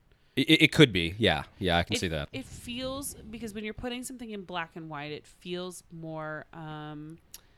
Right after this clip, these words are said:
Speaker 2: personal. I don't know why. I mean,
Speaker 1: <clears throat>
Speaker 2: as opposed to a conversation with my husband.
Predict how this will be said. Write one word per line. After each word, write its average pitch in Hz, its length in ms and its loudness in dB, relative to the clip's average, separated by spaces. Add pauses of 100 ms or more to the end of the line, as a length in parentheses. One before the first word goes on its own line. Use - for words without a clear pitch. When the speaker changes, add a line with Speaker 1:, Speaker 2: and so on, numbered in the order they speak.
(1400)
Speaker 2:
personal. - 560 -10 (100)
I 214 80 -2
don't 285 140 2
know 359 140 6
why. 175 280 -2
I 180 160 0
mean, 151 380 2
Speaker 1:
<clears throat> - 40 -12
Speaker 2:
as 247 160 -2
opposed 254 280 -4
to 247 60 -6
a - 20 -16
conversation 185 560 -6
with 156 120 -10
my 160 120 -6
husband. 156 540 -10